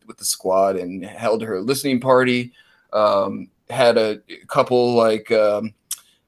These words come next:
uh, she was saying she had a couple audio hiccups, but it sure seemed like she worked it out. And I, I also feel like if she showed up and did not have some audio hiccups, then that's, like, something's, like, not right. That's, like, a,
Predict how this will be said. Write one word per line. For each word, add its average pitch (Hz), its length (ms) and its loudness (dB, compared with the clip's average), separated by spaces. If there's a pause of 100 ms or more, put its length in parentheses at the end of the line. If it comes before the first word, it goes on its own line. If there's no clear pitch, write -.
(160)
uh, - 60 -4
she 120 160 -4
was 135 100 -2
saying 117 140 -2
she 120 120 -2
had 107 80 0
a 95 40 -8
couple 101 260 -4
audio 107 300 2
hiccups, 98 400 -6
but 107 140 -6
it 104 160 -12
sure - 200 -6
seemed 117 240 -4
like 104 140 -2
she 110 220 -6
worked 101 320 -6
it 95 80 -2
out. 101 280 0
And 101 80 -10
I, 107 240 -2
I 131 60 4
also 175 220 0
feel 131 240 0
like 120 400 4
if 117 140 -6
she 143 540 -2
showed 127 360 0
up 117 280 4
and 117 140 -2
did 107 160 -6
not 117 240 0
have 104 340 -2
some 110 260 -8
audio 104 340 -2
hiccups, 101 500 -8
then 107 340 -10
that's, 104 280 -4
like, 98 220 -4
something's, 120 420 -6
like, 95 160 -4
not 98 280 -6
right. 98 240 -2
That's, 95 180 -10
like, 107 100 -8
a, 73 140 -8